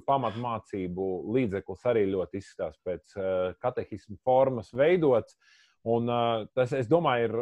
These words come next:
uzslavā pašam katehismam, <laughs> ka, ka, cik veiksmīgs tas ir. Un, un, un, e, lai nebūtu tā, ka, e,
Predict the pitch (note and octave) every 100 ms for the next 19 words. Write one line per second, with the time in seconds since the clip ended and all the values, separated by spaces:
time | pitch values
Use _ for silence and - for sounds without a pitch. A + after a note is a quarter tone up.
0 | - D3+ D#3 - G#2+ G#2 G2 - B2+ C3
1 | A#2 G2 C3+ C#3+ A2+ A#2 - A2 G2+ G2+
2 | - _ _ - G#2+ - C3 - C#3 C3+
3 | A#2 G#2+ A#2 - B2 D3+ D#3 - A#2+ G#2
4 | - A2+ D#3 C#3+ A#2 A2 - _ _ _
5 | A#2+ B2 B2 A#2+ A#2 A#2+ A2+ A2+ A#2 C3+
6 | A#2 G#2+ D3+ A#2 A#2 A2+ A#2 A2